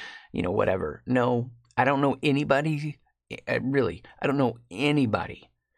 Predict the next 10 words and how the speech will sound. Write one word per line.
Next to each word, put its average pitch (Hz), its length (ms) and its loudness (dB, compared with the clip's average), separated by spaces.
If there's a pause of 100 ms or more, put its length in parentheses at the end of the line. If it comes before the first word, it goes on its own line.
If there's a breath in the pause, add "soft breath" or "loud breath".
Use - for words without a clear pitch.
(240)
and 113 160 2
this 117 140 2
is 120 100 0
working 120 380 2
with 107 360 0
Fortune 135 460 -2
fifty 120 260 -4
to 117 80 -6
small 107 300 -2
businesses 92 640 -2